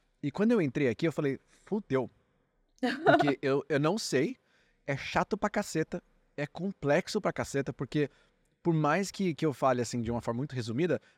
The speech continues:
Speaker 1: cada país, cada estado dos Estados Unidos tem uma regra, tudo, tudo é muito diferente. E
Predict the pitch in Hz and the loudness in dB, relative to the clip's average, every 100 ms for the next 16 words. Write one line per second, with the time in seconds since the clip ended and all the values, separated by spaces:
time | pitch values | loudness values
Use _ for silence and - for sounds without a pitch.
0 | _ 196 208 - 147 143 127 165 196 - | _ 0 2 0 0 0 -2 -2 -2 -4
1 | - 156 143 123 117 131 117 117 - 139 | 2 4 4 -2 -2 -2 -2 -4 -4 -4
2 | 135 110 110 113 110 _ - 226 - - | -4 -4 -4 -4 -8 _ -6 -6 -6 -6
3 | 233 196 180 - 127 90 - _ _ - | -2 -2 -2 -2 -2 -2 -8 _ _ -4
4 | 151 | -4